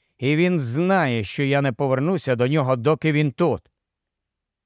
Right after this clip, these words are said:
То що ж він сподівається отримати, вичікуючи?" Коннолі повернувся до Пірсона. "Ось саме це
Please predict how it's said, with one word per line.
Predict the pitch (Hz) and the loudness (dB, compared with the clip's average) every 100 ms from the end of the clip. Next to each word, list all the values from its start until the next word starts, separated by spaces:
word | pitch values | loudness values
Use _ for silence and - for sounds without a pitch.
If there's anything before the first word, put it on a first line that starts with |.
| _ - | _ -10
То | 82 | -8
що | - - 175 | -8 -2 -2
ж | 160 | 0
він | 165 170 | 0 0
сподівається | - - 139 139 160 175 165 - 170 156 127 _ _ _ | -2 -4 -2 0 2 2 0 0 2 2 0 _ _ _
отримати, | - 120 - 127 196 175 151 143 | -4 -4 -2 0 2 2 0 0
вичікуючи?" | 139 170 - 202 127 127 101 92 - 113 - _ _ _ _ _ _ _ _ _ | 0 0 0 -4 -2 -2 -2 -4 -6 -10 -10 _ _ _ _ _ _ _ _ _
Коннолі | - 160 175 180 175 | 0 2 4 4 2
повернувся | 151 147 123 120 127 127 - | 2 0 2 2 0 -2 -2
до | 131 127 | 0 0
Пірсона. | 147 127 - 104 90 - _ _ _ _ _ _ _ _ _ - | 0 -2 -2 -4 -4 -10 _ _ _ _ _ _ _ _ _ -8
"Ось | 101 98 | -6 -6
саме | - 143 135 131 | 0 2 2 -2
це | - - 165 151 90 | -4 -2 0 0 -4